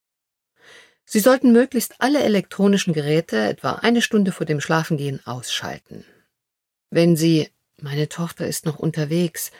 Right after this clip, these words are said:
aus einem bestimmten Grund das Handy anlassen müssen, was nur ausnahmsweise der Fall sein sollte,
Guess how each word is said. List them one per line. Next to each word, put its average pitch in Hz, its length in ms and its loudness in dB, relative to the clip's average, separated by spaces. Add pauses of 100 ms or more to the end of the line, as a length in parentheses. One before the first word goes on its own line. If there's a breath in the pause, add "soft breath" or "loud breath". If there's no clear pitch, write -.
(500 soft breath)
aus 131 200 -10
einem 131 280 -4
bestimmten 185 580 -4
Grund 165 360 -2
das - 200 -8
Handy 165 280 0
anlassen 180 580 -2
müssen, 160 420 -4 (460 loud breath)
was - 240 -10
nur 143 300 -8
ausnahmsweise 151 720 -4
der 131 140 -6
Fall 139 280 -8
sein 131 240 -4
sollte, 135 480 -6